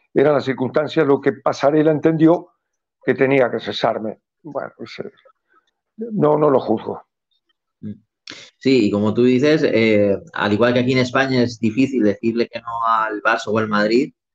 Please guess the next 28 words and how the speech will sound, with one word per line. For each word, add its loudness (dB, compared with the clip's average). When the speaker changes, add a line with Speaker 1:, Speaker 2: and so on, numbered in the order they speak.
Speaker 2:
eh, 2
en -6
Argentina -6
es -6
muy 0
difícil 2
decirle -2
que -4
no -2
a, -4
a -4
River 2
o -6
a -8
Boca. -8
Speaker 1:
No, 4
por 0
supuesto, -4
por -4
supuesto, -6
siempre. -2
Eh, 2
yo 2
soy 2
de 2
una 2
generación 0
donde 0